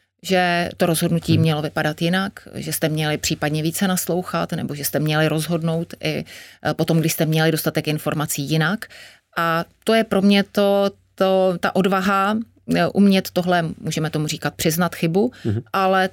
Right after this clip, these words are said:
Speaker 1: také prohru.
Speaker 2: Mhm.
Speaker 1: Protože to může být i pro toho lídra v té chvíli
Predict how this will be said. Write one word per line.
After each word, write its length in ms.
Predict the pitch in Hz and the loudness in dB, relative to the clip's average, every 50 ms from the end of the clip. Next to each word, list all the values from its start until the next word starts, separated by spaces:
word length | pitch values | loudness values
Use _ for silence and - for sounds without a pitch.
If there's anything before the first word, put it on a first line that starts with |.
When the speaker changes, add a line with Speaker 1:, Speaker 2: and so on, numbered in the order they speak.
| - _ _ | -6 _ _
Speaker 1:
také 380 | - 180 - - 185 170 170 | -10 -10 -4 -2 0 0 0
prohru. 360 | - - 143 131 139 123 120 - - _ _ _ | -2 -4 -4 -4 -4 -8 -8 -10 -14 _ _ _
Speaker 2:
Mhm. 140 | 131 107 113 113 - | -2 -2 -2 -2 -4
Speaker 1:
Protože 360 | - 143 - - 165 160 170 | -8 -10 -4 -2 -2 -2 0
to 120 | - 175 160 | 0 2 4
může 340 | 160 180 202 196 202 196 165 | 4 6 6 6 4 2 2
být 260 | - 147 147 - - - | 0 -2 -4 -6 -10 -10
i 60 | 160 | -8
pro 160 | - - 156 | -6 -6 -6
toho 200 | - 160 151 160 | -4 -4 -4 -2
lídra 280 | 156 151 143 151 147 147 | -2 -2 -2 -2 -4 -4
v 60 | - | -4
té 120 | - 143 - | -6 -8 -8
chvíli 500 | - - 147 147 151 151 151 151 151 | -6 -6 -6 -4 -4 -4 -4 -4 -6